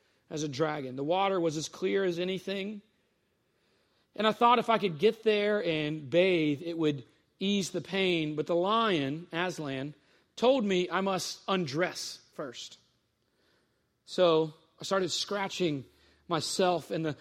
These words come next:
scales began coming off all over the place. And then I scratched a little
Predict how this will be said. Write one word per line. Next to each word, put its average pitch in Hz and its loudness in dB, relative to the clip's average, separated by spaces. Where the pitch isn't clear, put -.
scales 190 4
began 175 0
coming 196 2
off 185 0
all 180 -2
over 185 4
the 160 -2
place. - -8
And 165 -2
then 208 0
I 214 -2
scratched 233 0
a 214 4
little 214 6